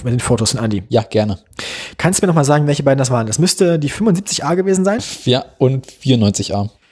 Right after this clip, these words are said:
Speaker 1: Die fünfundsiebzig A. Ähm, Zeit für die Autolobby, aber nicht für Umweltorganisationen.
Speaker 2: Ja.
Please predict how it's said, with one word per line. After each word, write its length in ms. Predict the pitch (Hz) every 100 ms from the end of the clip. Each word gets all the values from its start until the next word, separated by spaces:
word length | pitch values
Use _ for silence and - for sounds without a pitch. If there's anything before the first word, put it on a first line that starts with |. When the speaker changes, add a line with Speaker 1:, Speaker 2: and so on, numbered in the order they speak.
| _ _ _ -
Speaker 1:
Die 40 | 151
fünfundsiebzig 460 | 277 226 233 -
A. 160 | 123 104 - - -
Ähm, 280 | 151 143 135
Zeit 380 | - - 196 233
für 180 | - 214
die 140 | 196
Autolobby, 560 | - 208 202 185 180 196
aber 160 | 160 151
nicht 220 | 202 -
für 120 | 170
Umweltorganisationen. 1120 | 180 185 185 175 175 175 170 - 175 170 175
Speaker 2:
Ja. 200 | 185 392